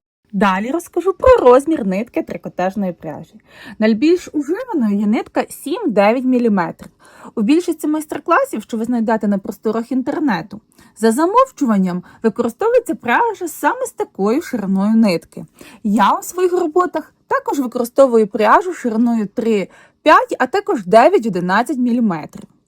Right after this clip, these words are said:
Зараз покажу вам, як виглядають ці нитки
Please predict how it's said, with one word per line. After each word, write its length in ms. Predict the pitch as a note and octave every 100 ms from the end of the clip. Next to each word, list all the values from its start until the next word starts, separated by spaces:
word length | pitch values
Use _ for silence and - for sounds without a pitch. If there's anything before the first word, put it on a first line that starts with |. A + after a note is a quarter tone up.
| _ _ _ _ _ _ _ -
Зараз 380 | G3+ A3 F4 G4+
покажу 440 | - - G4+ F#4 F#4
вам, 200 | F4 A#3
як 220 | F4+ G#4+
виглядають 680 | G4 B3 A#3 A3 A#3+ A3+ -
ці 120 | G3
нитки 480 | F#3 C#4+ A#4+ -